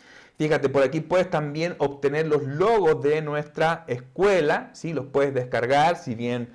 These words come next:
cualquiera los puede bajar desde el internet, pero aquí te estamos dando la autorización formal para que puedas usar estos logos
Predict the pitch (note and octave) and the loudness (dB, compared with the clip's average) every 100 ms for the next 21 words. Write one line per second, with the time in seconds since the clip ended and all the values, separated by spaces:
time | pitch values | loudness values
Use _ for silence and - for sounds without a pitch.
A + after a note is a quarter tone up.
0 | - - - A#2 A#2 C#3+ B2+ C3 C#3 C3 | -20 -12 -2 -2 2 2 2 2 4 4
1 | A#2+ B2 C#3+ C#3+ D3+ C3+ B2 A#2+ A#2+ A#2 | 2 2 2 4 2 2 0 0 -2 -4
2 | A#2 A#2 A#2 B2+ D3 D#3 B2 A#2 A2+ D3+ | -4 -2 -2 -4 -6 -4 -2 -2 -4 -10
3 | D3+ D3 D3+ D3 C#3+ C#3+ C#3+ C#3+ B2 A#2 | -12 -8 -6 -4 -4 -4 0 2 2 0
4 | A#2 A2+ A2 G#2 G2+ - C#3 B2 - - | -4 -6 -6 -8 -12 -10 -10 -8 -10 -4
5 | G#2+ G#2 G#2+ B2 D3+ A2+ F#2+ - - - | -4 -4 -6 -4 0 0 -2 -10 -16 -6
6 | A#2 A#2 A#2 - C#3+ D3 D3 A2+ - F3+ | -4 -4 -4 0 2 2 -2 -12 -2 0
7 | D#3+ - C3 C#3 C#3+ C#3 B2+ B2+ C#3 D#3 | -2 -4 -2 -2 0 -6 -2 0 0 0
8 | - | -8